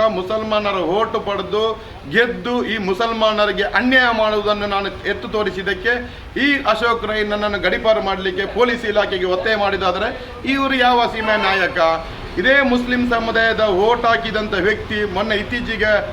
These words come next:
ಆ ಭಯೋತ್ಪಾದಕರಿಂದ ಕೊಲೆ ಆದಂಥ ರಹೀಮ್, ಅವನ ಒಟ್ಟಿಗಿರುವಂಥ ಒಬ್ಬ ಮತ್ತೊಂದು ಸಂತ್ರಸ್ತೆ ಅಲ್ಲಿ ಆಸ್ಪತ್ರೆಯಲ್ಲಿ ಇದ್ದಾಗ ಜಿಲ್ಲೆಗೆ ಸಾಂತ್ವನ ಹೇಳಲಿಕ್ಕೆ ಜಿಲ್ಲಾ ಉಸ್ತುವಾರಿ ಸಚಿವ ಬರುವಾಗ ಈ ಅಶೋಕ್ ರೈ ಅಡಗಿ ಕೂತ್ಕೊಳ್ತಾರೆ.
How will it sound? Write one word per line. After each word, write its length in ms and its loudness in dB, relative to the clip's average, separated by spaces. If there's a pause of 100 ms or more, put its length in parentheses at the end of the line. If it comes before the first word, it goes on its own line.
(280)
ಆ 80 0
ಭಯೋತ್ಪಾದಕರಿಂದ 760 2
ಕೊಲೆ 440 0
ಆದಂಥ 400 2
ರಹೀಮ್, 500 2 (460)
ಅವನ 180 2
ಒಟ್ಟಿಗಿರುವಂಥ 880 2
ಒಬ್ಬ 240 2 (500)
ಮತ್ತೊಂದು 360 2 (1160)
ಸಂತ್ರಸ್ತೆ 640 0
ಅಲ್ಲಿ 160 0
ಆಸ್ಪತ್ರೆಯಲ್ಲಿ 540 0
ಇದ್ದಾಗ 340 2
ಜಿಲ್ಲೆಗೆ 800 2
ಸಾಂತ್ವನ 380 0
ಹೇಳಲಿಕ್ಕೆ 640 0
ಜಿಲ್ಲಾ 220 2
ಉಸ್ತುವಾರಿ 480 0
ಸಚಿವ 320 -2
ಬರುವಾಗ 600 4
ಈ 80 -2
ಅಶೋಕ್ 400 0
ರೈ 80 0
ಅಡಗಿ 240 2
ಕೂತ್ಕೊಳ್ತಾರೆ. 680 -2